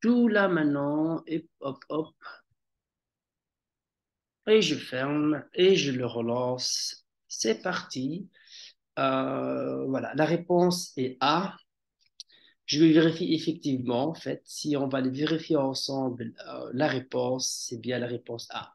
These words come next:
J'ai, j'ai dit toujours, il faut toujours vérifier, ça va ? Bah, ça reste une machine, mais, hum, dans la majorité des cas, c'est comme une machine, ça reste une machine, on va dire, fiable, mais on doit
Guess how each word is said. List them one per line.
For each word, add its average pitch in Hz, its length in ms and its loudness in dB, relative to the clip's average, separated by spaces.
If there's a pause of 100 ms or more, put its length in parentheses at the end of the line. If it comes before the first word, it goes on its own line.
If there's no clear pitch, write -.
J'ai, 135 400 -2
j'ai 147 200 -2
dit 131 160 -4
toujours, 160 280 2
il 135 60 2
faut 135 140 -10
toujours 123 240 0
vérifier, 113 520 -4
ça 120 200 -8
va ? 139 300 -2 (600)
Bah, 135 120 4
ça 139 160 4
reste 143 220 0
une 139 100 6
machine, 151 520 6
mais, 170 440 8
hum, 135 380 2
dans 127 100 -8
la 135 120 -4
majorité 180 600 0
des 147 140 -6
cas, 160 200 0
c'est - 140 -10
comme 135 220 -2
une 131 140 4
machine, 131 480 -2 (120)
ça - 220 -8
reste 135 160 -8
une 135 100 -2
machine, 131 420 -2 (280)
on 135 80 -10
va 123 80 -6
dire, 127 200 -6
fiable, 147 580 0
mais 147 360 4
on 131 120 -4
doit 131 340 -2